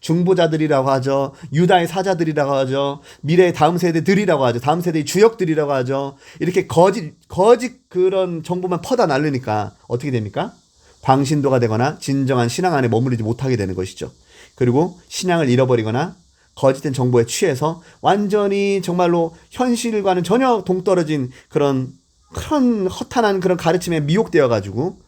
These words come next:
결국 적응을 못하고 갈등 가운데 심취하다가 나중에는 신앙을 잃어버리거나 광신도가 되는 그런 현상을 경험하게 된다라는 겁니다. 자, 여기까지 살펴봤습니다. 여러분들,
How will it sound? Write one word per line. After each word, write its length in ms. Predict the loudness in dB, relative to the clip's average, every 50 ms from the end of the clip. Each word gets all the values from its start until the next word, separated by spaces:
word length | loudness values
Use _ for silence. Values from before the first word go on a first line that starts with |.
| _ _ _ _ -6
결국 300 | -2 0 0 0 -2 -2
적응을 320 | 2 2 4 4 2 0
못하고 420 | 0 0 2 0 0 0 -2 -4 -2
갈등 340 | -2 -2 -2 -2 -2 -4
가운데 300 | -2 -2 -2 -2 -2 -2
심취하다가 540 | -4 -6 -6 -6 -4 -2 -2 -2 -2 -2 -2
나중에는 440 | -2 -4 -4 -4 -4 -4 -4 -4 -4 -6 -10 -14 -12
신앙을 420 | -8 -4 -2 0 2 2 2 2
잃어버리거나 520 | 4 4 4 4 2 0 0 -2 -4 -6 -6
광신도가 520 | -4 -4 -4 -2 -4 -4 -6 -4 -4 -4
되는 260 | -4 -6 -8 -10 -12 -14 -14 -16 -18 -20 -20 -20 -20 -14 -14 -14 -14 -14 -18 -8 -2
그런 720 | 2 4 4 4 2 2 -2 -2 -4 -4 -6 -6 -8 -8 -6
현상을 720 | -4 -4 -4 -4 -2 -2 -2 -2 -2 -2 -2 -2 -4 -4
경험하게 420 | -2 0 0 2 2 0 0 -2
된다라는 460 | -2 -4 -4 -2 -4 -4 -6 -6 -8
겁니다. 380 | -8 -10 -10 -10 -12 -14 -16 -18 -20 -20 -20 -18 -16 -14 -14 -14 -14 -14 -14 -14 -14 -16 -12 -4
자, 80 | 2 2
여기까지 240 | 2 4 4 2 0
살펴봤습니다. 640 | 0 -2 -4 -2 -2 -2 -2 -2 -2 -2 0 2
여러분들, 420 | 2 2 2 0 0 -2 -2 -4